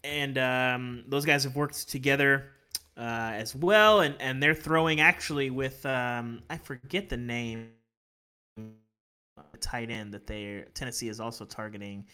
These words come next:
uh, in recruiting. But they have also been working out with, with him, throwing, uh, his way, and that is pretty interesting. What do you make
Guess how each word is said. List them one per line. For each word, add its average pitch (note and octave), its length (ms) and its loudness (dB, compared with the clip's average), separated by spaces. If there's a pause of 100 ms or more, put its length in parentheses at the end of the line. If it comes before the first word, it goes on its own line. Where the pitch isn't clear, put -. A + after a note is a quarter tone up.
(320)
uh, G#2+ 40 -8
in G#2+ 220 -8
recruiting. A#2 460 0
But A2 160 -12
they C#3 140 2
have C3+ 100 2
also D#3+ 240 0
been B2 80 -10
working B2 300 -8
out G#2+ 180 -6
with, G2 240 -14 (280)
with G#2+ 140 -8
him, F#3 360 6 (260)
throwing, D#3 640 4
uh, C3+ 460 0
his F#3+ 340 4
way, E3 440 4
and A#2 260 -4
that F3+ 180 8
is C3+ 140 -2
pretty C3 160 -6
interesting. B2 320 -10
What G#3+ 180 2
do - 80 -2
you C4 160 0
make G3 460 4